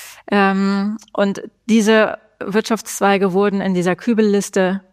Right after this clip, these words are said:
festgeschrieben. Ähm, und dieser Anhang zur Kübel-Liste, wo verschiedene Sektoren draufstehen, der ist nochmal zweigeteilt. Es gibt ein, eine Liste mit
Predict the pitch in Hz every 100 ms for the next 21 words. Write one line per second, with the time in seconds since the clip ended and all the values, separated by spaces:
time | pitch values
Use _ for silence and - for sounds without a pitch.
0 | _ - 240 - _ - - - 262 254
1 | 339 - - - - - - 185 190 190
2 | 190 190 - 190 170 180 190 180 - 262
3 | 226 185 175 185 - 190 180 175 180 -
4 | 156 175 185 - 196 190 180 - 196 185
5 | 190 202 - 180 175 175 185 185 - 196
6 | 196 185 - 165 160 - 180 - 185 190
7 | 196 202 - - - - - 196 202 202
8 | 196 - 196 185 185 -